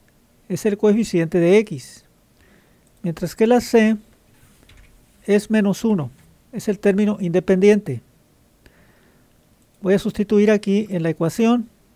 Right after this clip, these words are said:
la voy a copiar acá. Aquí en lugar de esta B pongo paréntesis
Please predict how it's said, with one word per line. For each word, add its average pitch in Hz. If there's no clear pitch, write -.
la 214
voy 202
a 233
copiar 170
acá. 170
Aquí 240
en 262
lugar 214
de 240
esta 240
B 208
pongo 196
paréntesis 226